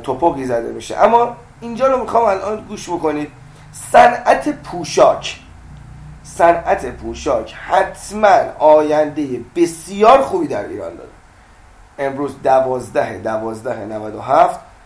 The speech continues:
و من چند سالی هست که دارم این حرف رو به بقیه می‌زنم. آینده، این آینده که می‌گم دیگه خیلی داره نزدیک می‌شه. آیندهٔ صنعت پوشاک، پوشاکی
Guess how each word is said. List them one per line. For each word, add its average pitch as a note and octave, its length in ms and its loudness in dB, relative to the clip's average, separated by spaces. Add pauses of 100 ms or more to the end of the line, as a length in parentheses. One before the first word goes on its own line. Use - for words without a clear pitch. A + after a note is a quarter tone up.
(280)
و B2 100 4
من D#3+ 400 4 (380)
چند C3+ 360 -4
سالی F#3 500 2
هست D3 320 0
که A#2+ 80 -6
دارم A2+ 240 -4
این G#2+ 100 -10
حرف A#2+ 260 -4
رو A#2 120 -10
به A#2 140 -6
بقیه A2 360 -8
می‌زنم. F#3+ 500 -2 (420)
آینده، F3+ 1000 2 (240)
این G#3 160 -8
آینده D#3 320 -2
که D3+ 80 -8
می‌گم E3+ 180 -2
دیگه E3+ 220 -4
خیلی F3 220 -2
داره A2 180 -6
نزدیک G2+ 500 -12
می‌شه. - 200 -14 (520)
آیندهٔ C3+ 560 0
صنعت B2 380 -6
پوشاک، F#2+ 440 -10
پوشاکی A2+ 840 -8